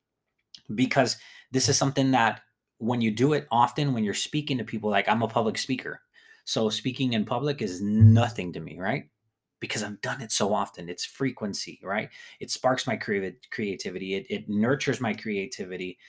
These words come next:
It nurtures more frequency. Like, I'm okay with doing it. I have, in fact, I have a speaking engagement tonight at five. It's in Spanish. Like, I don't have to rehearse it because I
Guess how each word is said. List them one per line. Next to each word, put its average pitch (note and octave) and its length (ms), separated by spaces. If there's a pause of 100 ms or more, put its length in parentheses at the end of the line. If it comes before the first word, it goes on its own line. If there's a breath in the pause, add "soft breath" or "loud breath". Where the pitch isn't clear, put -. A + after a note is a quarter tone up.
(220 loud breath)
It G#2 100
nurtures A#2+ 420
more C3+ 220
frequency. G#2+ 560
Like, F#2 160
I'm G#2+ 220
okay D#3+ 240
with E3 180
doing B2 260
it. G2 240
I A2 120
have, C3 240
in G#2+ 80
fact, C3+ 260
I A#2 40
have A#2+ 200
a A#2 100
speaking B2+ 380
engagement A2 420
tonight A#2 280
at A2+ 100
five. B2+ 380 (340 soft breath)
It's - 120
in A#2 100
Spanish. A#2 600
Like, G#2 280
I A2+ 80
don't B2+ 120
have C3 160
to A#2+ 80
rehearse B2+ 400
it A2+ 120
because G#2+ 280
I G2 140